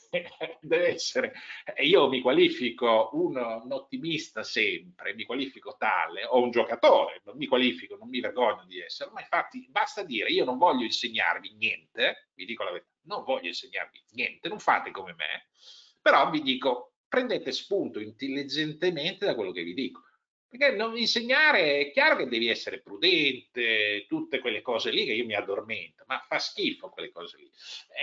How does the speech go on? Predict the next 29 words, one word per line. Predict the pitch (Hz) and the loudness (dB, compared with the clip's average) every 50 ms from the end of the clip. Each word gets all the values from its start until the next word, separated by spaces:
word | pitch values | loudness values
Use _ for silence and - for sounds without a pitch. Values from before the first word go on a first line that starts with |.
| 151 160 | -6 -6
E, | 214 | -8
e | 214 - | -4 2
quindi | 214 190 175 185 233 233 262 262 254 - - | 4 4 4 4 2 0 0 -2 -2 -6 0
demando | - 147 156 151 156 185 202 175 143 120 107 | 2 4 4 6 6 6 6 6 4 2 -2
a | 110 107 | -4 -2
gente | - 151 170 143 - - 92 95 | -2 -2 -2 -2 -4 -8 -12 -14
più | - - 123 123 117 110 - - _ _ _ _ | -8 -4 -4 -2 -2 -4 -6 -12 _ _ _ _
tranquilla, | _ 120 123 127 113 - - 151 180 180 151 117 101 92 87 87 - | _ -8 -8 -8 -10 -4 0 2 4 4 4 2 2 2 0 -2 -2
più | - 120 120 | -4 -6 -6
morigerata, | 113 117 120 117 113 107 117 117 143 196 196 135 101 - - 92 | -4 -2 -2 -2 -2 -2 0 2 4 4 4 4 2 0 -4 -8
più | - - - 113 107 - | -10 -8 -10 -12 -12 -12
prudente, | - 113 110 - 180 196 156 117 - - - | -14 -10 -2 0 0 2 0 -2 -6 -10 -8
più | - 139 143 - | -6 -6 -6 -4
preparata | - 135 127 123 - - - 151 160 156 127 - - 110 117 | 0 0 0 2 2 2 4 4 4 4 4 2 0 -2 -4
anche | 120 113 113 - 190 - | -4 -4 -6 -8 -6 -6
di | 254 220 | -4 -6
me | 127 104 98 98 98 - - | -2 0 0 0 -2 -4 -8
questi | 104 101 - - - 110 | -12 -12 -12 -14 -18 -20
insegnamenti | 104 98 - - 104 92 95 98 98 95 92 90 87 87 80 _ - 90 | -16 -14 -12 -10 -10 -10 -8 -10 -8 -6 -8 -8 -8 -10 -14 _ -20 -20
noiosissimi, | 85 87 85 82 82 80 - 82 73 - - - 78 76 - - _ _ | -16 -14 -12 -12 -12 -12 -14 -10 -8 -6 -6 -6 -8 -10 -16 -20 _ _
che | _ - 190 | _ -4 -2
a | 170 135 | -2 -2
me | 110 95 92 | -4 -6 -6
non | 92 87 85 | -8 -10 -12
mi | 90 87 | -14 -16
appartengono, | - _ - 87 - - - 90 82 85 82 82 85 - - - | -12 _ -10 -10 -8 -6 -6 -6 -6 -8 -10 -12 -14 -14 -6 -4
tant'è | 113 107 - - - 151 | -4 -4 -4 -2 -2 -2
vero | 120 98 92 90 92 90 | 0 0 0 -2 -2 -4
che, | 82 87 87 - _ | -4 -4 -4 -6 _